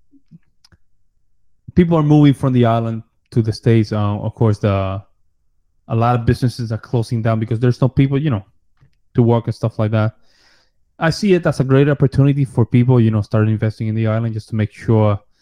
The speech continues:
uh, we, we have people learning new skills, right? Skills are important just to contribute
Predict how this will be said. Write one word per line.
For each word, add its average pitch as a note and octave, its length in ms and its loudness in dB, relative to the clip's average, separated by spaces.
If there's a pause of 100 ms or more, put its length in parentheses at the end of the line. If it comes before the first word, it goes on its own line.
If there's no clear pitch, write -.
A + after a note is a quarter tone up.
(320)
uh, G2 300 -8
we, A#2+ 360 4 (160)
we A#2 120 2
have A2+ 180 2
people A#2 480 0
learning A#2 320 0
new A2+ 160 0
skills, B2+ 560 0 (200)
right? A#2 220 -2
Skills D3+ 300 2
are C3+ 100 2
important A#2+ 560 0 (460)
just F#2+ 160 -2
to C3+ 100 0
contribute C3 600 0